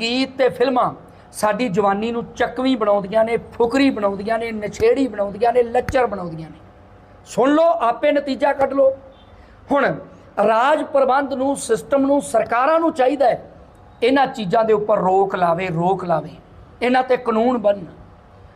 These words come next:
ਸਮਾਜ ਨੂੰ ਸਮਝਾਇਆ ਜਾਵੇ। ਫਰਜ਼ ਕਰੋ, ਜੇ ਕਿਸੇ ਪਿੰਡ ਦੇ ਵਿੱਚ ਸਾਰਾ ਪਿੰਡ ਸ਼ਰਾਬ ਪੀਣਾ ਚਾਹੁੰਦਾ ਹੈ, ਉੱਥੇ ਮੈਂ ਜਾਂ ਦੋ ਚਾਰ ਬੰਦੇ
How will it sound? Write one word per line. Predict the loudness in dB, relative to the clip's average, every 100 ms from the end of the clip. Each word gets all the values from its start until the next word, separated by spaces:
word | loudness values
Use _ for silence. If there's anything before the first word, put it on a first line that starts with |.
| -14
ਸਮਾਜ | -4 0 2 2 2
ਨੂੰ | 2 4 4 2 -4 -20
ਸਮਝਾਇਆ | -6 0 2 2 2 2 2
ਜਾਵੇ। | 0 -4 -8 -14 -20 -20 -20 -20 -20 -20 -4
ਫਰਜ਼ | -2 -2
ਕਰੋ, | 0 0 0 -4 -10 -20 -20 -20 -20 -4
ਜੇ | 2 2
ਕਿਸੇ | 2 -2 0 2
ਪਿੰਡ | 2 0 0
ਦੇ | 2 4
ਵਿੱਚ | 4 2 -2
ਸਾਰਾ | -2 0 0
ਪਿੰਡ | 0 -2 0 2 2 0 -10 -20
ਸ਼ਰਾਬ | -4 0 2 0 -2
ਪੀਣਾ | -2 0 0
ਚਾਹੁੰਦਾ | 0 2 2
ਹੈ, | 0 -6 -20 -20 -20 -4 0
ਉੱਥੇ | 2 2
ਮੈਂ | 2 2 2 2
ਜਾਂ | 2
ਦੋ | 4 4
ਚਾਰ | 4 2 2
ਬੰਦੇ | 0 2 4 6 4